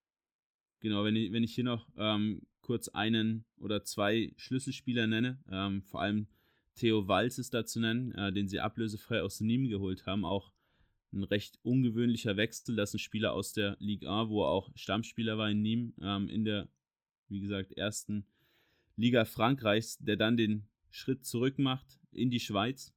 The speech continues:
ähm, was natürlich in der, dieser französischsprachigen Schweiz sich auch anbietet. Ähm, ja, sehr kreativer Spieler, auch fast eine kreierte Chance pro Spiel, achtundachtzig Prozent Passquote. Ähm, auch für diese Position auf dem Feld, in der er als,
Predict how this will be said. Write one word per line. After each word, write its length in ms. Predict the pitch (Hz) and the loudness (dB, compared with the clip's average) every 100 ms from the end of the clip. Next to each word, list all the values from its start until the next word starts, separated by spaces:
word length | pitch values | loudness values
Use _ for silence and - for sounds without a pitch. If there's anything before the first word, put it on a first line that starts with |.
| _ 95 | _ -6
ähm, 240 | 98 98 | -2 -2
was 160 | 98 113 | -2 -4
natürlich 360 | 101 110 107 | -4 -2 -2
in 120 | 98 | -2
der, 180 | 98 98 | -2 -2
dieser 200 | 92 98 | -2 -4
französischsprachigen 800 | - 98 110 107 - - 98 107 | -4 -6 -4 -6 -8 -6 -4 -2
Schweiz 340 | 101 98 101 - | -4 -6 -6 -4
sich 100 | 104 | -6
auch 80 | 92 | -2
anbietet. 540 | 104 110 113 120 120 _ _ _ _ _ - | -2 -2 -2 -6 -8 _ _ _ _ _ -6
Ähm, 380 | 98 98 95 - | -2 0 -2 -4
ja, 240 | 95 95 - | -6 -4 -6
sehr 280 | - 113 120 | 0 0 0
kreativer 560 | 131 117 - 120 120 | 2 2 2 0 0
Spieler, 440 | 113 - 120 123 78 | -2 -4 -2 0 0
auch 140 | - | -2
fast 280 | 113 - - | -6 -8 -4
eine 220 | 107 117 | 0 0
kreierte 320 | - 113 110 | -2 -4 -4
Chance 360 | - 104 113 - | -4 -2 -2 -4
pro 100 | 113 | -12
Spiel, 440 | - - 113 113 - | -10 -4 -2 -2 -4
achtundachtzig 600 | - - - 95 120 - - | -10 -8 -6 -4 -6 -12 -12
Prozent 380 | 110 - 104 | -10 -6 -6
Passquote. 680 | - 113 - - 113 113 110 - _ _ _ _ | -4 -8 -8 -8 -8 -6 -10 -12 _ _ _ _
Ähm, 280 | 101 95 - | -4 -4 -4
auch 200 | - 101 | -6 -8
für 160 | - 95 | -8 -6
diese 400 | 110 113 110 104 _ _ _ _ _ _ _ _ | -4 -2 -4 -6 _ _ _ _ _ _ _ _
Position 540 | 123 107 98 - 135 135 | -2 -2 -2 -2 0 0
auf 120 | - | -2
dem 140 | 113 | -6
Feld, 260 | - 113 113 | 0 0 2
in 100 | 101 | 0
der 140 | 101 | 0
er 200 | 101 92 | 0 -2
als, 300 | 92 98 - | -4 -6 -8